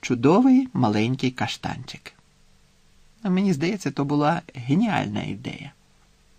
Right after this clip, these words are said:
Від Києва, Алеї Героїв Запоріжжя,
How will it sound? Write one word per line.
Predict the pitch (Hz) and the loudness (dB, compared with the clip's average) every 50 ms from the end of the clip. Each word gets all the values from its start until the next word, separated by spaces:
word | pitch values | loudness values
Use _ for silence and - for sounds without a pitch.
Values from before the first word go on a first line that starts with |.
| - | -10
Від | 123 120 131 127 - | 2 4 4 4 4
Києва, | - - - 127 151 185 185 170 135 - - - - _ _ _ _ _ _ _ _ _ - - - - _ | 2 0 2 2 4 4 2 0 -2 -4 -8 -10 -14 _ _ _ _ _ _ _ _ _ -20 -20 -20 -20 _
Алеї | - - 131 131 139 139 131 127 117 - 98 92 - - | 2 4 6 6 6 6 6 4 4 2 -2 -4 -4 -6
Героїв | - 127 127 127 127 117 107 110 110 110 | -6 -2 0 2 2 2 0 -2 -4 -6
Запоріжжя, | 127 - 117 - - 117 110 170 233 254 220 170 135 113 - | -4 -6 -6 -4 -4 -2 0 4 4 4 4 2 -2 -6 -10